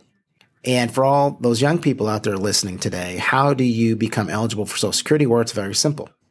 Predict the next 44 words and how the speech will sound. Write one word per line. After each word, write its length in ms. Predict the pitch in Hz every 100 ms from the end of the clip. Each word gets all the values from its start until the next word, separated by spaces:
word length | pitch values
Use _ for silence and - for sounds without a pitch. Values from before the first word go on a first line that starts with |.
| _ -
It's 140 | 120
a 40 |
formula. 540 | 160 165 151 104 73 - _ _ - -
And 100 | 120
that 160 | 143 -
formula 400 | 151 139 139 131
is 100 | 117
based 260 | 110 113
upon 280 | 107 117 117
how 260 | 113 113 113
much 420 | 113 98 101 - -
you 380 | 87 92 101 -
earn. 400 | 160 180 127 - - _ _ _ _ _ _ -
And 160 | 117
you 80 | 139
can 160 | 165 151
earn 520 | 139 123 117 131 139
fourteen 640 | - - 143 160 - 170 156
hundred 280 | 135 127
and 220 | 120 110 -
ten 260 | - 147
dollars. 760 | 147 107 104 107 151 175 - - _ _ - _ _
So 120 | 104
for 160 | 113 139
every 160 | 160
fourteen 520 | 147 143 151 151 156
hundred 260 | 135 135 123
and 160 | 113 101
ten 240 | 143 143
dollars, 560 | 127 113 98 120 139 - _ _ _ -
and 80 | -
the 60 | 104
maximum 440 | 120 135 147 156
amount 240 | 143 135 123
of 60 |
credits 340 | - 143 139 -
you 60 |
can 140 | 123 110
have 340 | 127 120 107
in 160 | 101 104
one 220 | 131 131
year 420 | 135 139 151 151 _ _ _ _
is 220 | - 107 -
four. 440 | - 98 73 -